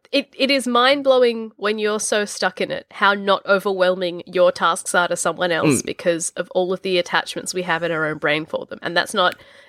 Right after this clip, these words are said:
Speaker 1: any failing of you. Every single person has that. Like, you, I know everyone would have had this thing where someone, you hear someone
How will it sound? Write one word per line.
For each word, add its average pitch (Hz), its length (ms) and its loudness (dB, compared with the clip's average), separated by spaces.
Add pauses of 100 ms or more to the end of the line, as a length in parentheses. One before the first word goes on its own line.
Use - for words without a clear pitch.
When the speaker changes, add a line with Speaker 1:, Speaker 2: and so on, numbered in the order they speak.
(160)
Speaker 1:
any 190 220 4
failing 185 420 2
of 170 140 -4
you. 180 240 -2
Every 185 260 0
single 180 420 -4
person 165 360 -6
has 151 240 -8
that. - 260 -8
Like, 156 220 -8 (500)
you, 214 240 -8
I 226 140 2
know 254 340 2
everyone 247 460 2
would 202 80 -2
have 196 80 -6
had 185 180 -2
this 180 160 -6
thing 165 160 0
where 165 140 -6
someone, 170 540 -4
you 202 120 -8
hear 196 160 0
someone 175 460 -2